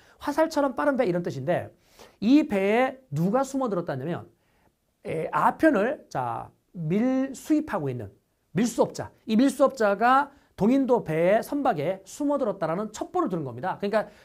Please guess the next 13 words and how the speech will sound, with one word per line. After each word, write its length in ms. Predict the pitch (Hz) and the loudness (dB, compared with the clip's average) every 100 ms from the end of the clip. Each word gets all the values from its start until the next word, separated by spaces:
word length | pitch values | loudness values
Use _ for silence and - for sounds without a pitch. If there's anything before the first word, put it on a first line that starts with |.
| - | -8
중국 340 | 220 254 294 | -2 0 -2
관리들이 560 | - 185 180 226 254 - | -2 -2 0 -2 -4 -8
이제 140 | 151 - | -8 -2
에로우를 400 | 180 214 160 165 | 2 2 2 -2
검문 320 | 180 202 233 | -2 -2 0
검색을 320 | 214 165 131 | -2 -4 -10
하는 140 | 107 | -12
겁니다. 240 | 110 120 110 _ _ | -14 -16 -18 _ _
그 160 | - 302 | 0 2
검문 360 | - 190 269 294 | 2 2 2 2
검색을 320 | 294 277 233 | 2 0 0
하는 120 | 226 | 0
과정에서, 600 | 190 147 127 165 170 104 | -2 -2 -4 -2 -2 -4